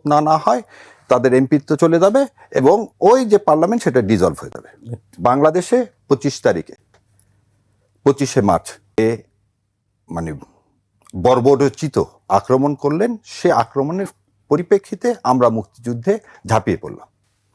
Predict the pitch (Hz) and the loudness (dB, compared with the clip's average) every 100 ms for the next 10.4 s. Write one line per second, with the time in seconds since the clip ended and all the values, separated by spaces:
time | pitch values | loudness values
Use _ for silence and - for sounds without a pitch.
0 | _ _ _ _ - 92 147 - 175 123 | _ _ _ _ -8 -2 -2 -2 -2 -2
1 | 90 - - _ _ _ _ _ _ - | -6 -10 -14 _ _ _ _ _ _ 4
2 | 202 202 147 117 117 90 76 71 87 139 | 4 4 0 0 0 -4 -4 -10 -2 -2
3 | - 185 139 107 - - _ _ - - | 0 -4 -2 -6 -8 -10 _ _ -20 -10
4 | - 202 220 214 220 254 247 170 160 220 | 0 4 4 2 -2 0 2 4 4 2
5 | _ _ _ _ _ - 143 180 180 - | _ _ _ _ _ 0 0 0 -6 0
6 | 175 220 214 123 - - 117 - 185 - | 2 2 2 0 0 -2 -4 0 -2 0
7 | 165 147 - 101 92 90 73 - _ _ | 0 0 0 -2 -2 -4 -8 -10 _ _
8 | _ _ _ 135 151 - 180 190 185 196 | _ _ _ 0 2 0 -4 -2 -2 0
9 | 208 226 208 143 151 160 202 135 135 127 | -2 0 2 4 2 2 0 2 2 4
10 | 123 113 95 85 | 2 2 -8 -10